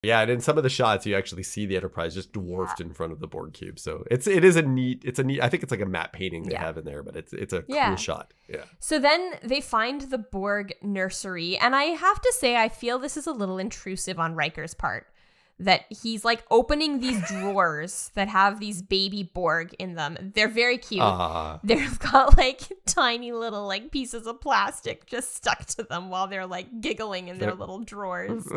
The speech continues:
Speaker 1: Giggling, yeah. But, like, I
Speaker 2: Yeah,
Speaker 1: have a
Speaker 2: so
Speaker 1: baby.
Speaker 2: his, uh, interpretation is that the Borg are born as a biological life form,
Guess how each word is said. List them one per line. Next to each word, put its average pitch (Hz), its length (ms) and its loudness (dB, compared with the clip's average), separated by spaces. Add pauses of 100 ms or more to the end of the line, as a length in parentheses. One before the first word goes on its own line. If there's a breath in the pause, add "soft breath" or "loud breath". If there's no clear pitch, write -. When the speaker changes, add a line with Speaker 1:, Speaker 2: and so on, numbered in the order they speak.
Speaker 1:
Giggling, 127 380 4 (140)
yeah. 113 320 6 (360)
But, 262 100 -2
like, 277 140 6
I - 20 8
Speaker 2:
Yeah, 226 60 6
Speaker 1:
have 185 80 2
a - 20 -2
Speaker 2:
so 277 200 8
Speaker 1:
baby. 294 140 0
Speaker 2:
his, 294 340 -2
uh, 240 420 8
interpretation 214 1200 -2 (420 soft breath)
is 202 200 2
that 190 220 2
the 202 100 -4
Borg 208 600 -2
are 196 220 -2 (200)
born 233 500 0
as 214 220 -4
a 220 80 -4
biological 208 960 -2
life 208 280 -4
form, 311 420 -4